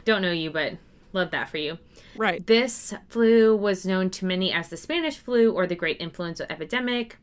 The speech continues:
Speaker 1: incorrectly labeled as Spanish flu. I'm not gonna get into that.
Speaker 2: We already talked about it.
Speaker 1: We went into it in great detail last week. Please see my
Speaker 2: Yeah.
Speaker 1: opinions.
Speaker 2: And wherefore Spanish.
Speaker 1: And where, did you see I put that in the post?
Speaker 2: Yeah, I did.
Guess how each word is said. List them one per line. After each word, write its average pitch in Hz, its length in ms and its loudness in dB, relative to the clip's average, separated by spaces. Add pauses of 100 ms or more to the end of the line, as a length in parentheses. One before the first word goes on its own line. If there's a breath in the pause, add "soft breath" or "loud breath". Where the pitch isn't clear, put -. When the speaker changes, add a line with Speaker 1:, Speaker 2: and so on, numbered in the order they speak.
(300)
Speaker 1:
incorrectly 185 520 -2
labeled 151 340 -4
as 143 140 -6
Spanish 202 340 -2
flu. 202 180 -2
I'm 175 120 -2
not 196 200 6
gonna 196 160 -2
get 156 140 -4
into 147 220 -14
that. 143 320 -4
Speaker 2:
We 220 80 4
already 196 160 0
talked 165 240 -4
about 156 160 -6
it. 160 120 -8
Speaker 1:
We 190 60 0
went 208 140 2
into 202 180 0
it 190 60 2
in 185 80 -2
great 190 440 6
detail 139 480 -6
last 135 360 -4
week. 139 240 -6
Please 202 340 2
see 170 480 0
my 151 140 0
Speaker 2:
Yeah. 147 60 -4
Speaker 1:
opinions. 147 680 -6
Speaker 2:
And 302 240 2
wherefore 311 360 2
Spanish. 214 540 -4
Speaker 1:
And 302 320 2
where, 294 300 6
did 254 240 0
you 294 60 2
see 254 200 2
I 226 60 2
put 208 200 0
that 202 120 2
in 175 160 -2
the 151 120 -2
post? 175 360 -4
Speaker 2:
Yeah, 208 120 4
I 160 60 0
did. 160 220 0